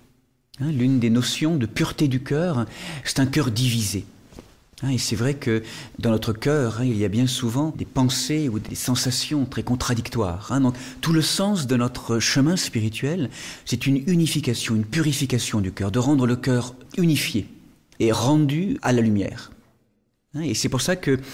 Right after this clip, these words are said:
dans la tradition des anciens, plus le cœur va être imprégné de la présence du Christ, plus, quelque part, en reflétant la présence divine, plus il va nourrir les organes des sens et plus, finalement,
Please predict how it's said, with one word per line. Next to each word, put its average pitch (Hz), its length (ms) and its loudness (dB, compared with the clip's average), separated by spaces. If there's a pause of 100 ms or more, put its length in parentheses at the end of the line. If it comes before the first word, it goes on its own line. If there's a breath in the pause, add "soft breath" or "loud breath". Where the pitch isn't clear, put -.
(180 loud breath)
dans 123 120 2
la 117 100 4
tradition 131 420 2
des 127 180 2
anciens, 139 380 0 (640 loud breath)
plus 220 160 2
le 185 120 6
cœur 190 520 -2 (200 loud breath)
va 135 220 0
être - 380 -4
imprégné 160 480 0
de 135 80 2
la 117 100 2
présence 139 380 0
du 120 100 -4
Christ, - 560 -4 (500 loud breath)
plus, 196 440 2
quelque 147 300 0
part, 175 560 -2 (320 loud breath)
en 123 100 4
reflétant 165 560 2
la 143 140 2
présence 135 440 2
divine, 127 520 0 (360 loud breath)
plus 196 200 4
il 156 80 4
va 143 160 4
nourrir 160 360 2
les 123 140 0
organes 135 300 2
des 123 100 2
sens 170 560 -2
et 143 80 2
plus, 160 240 0
finalement, 143 640 2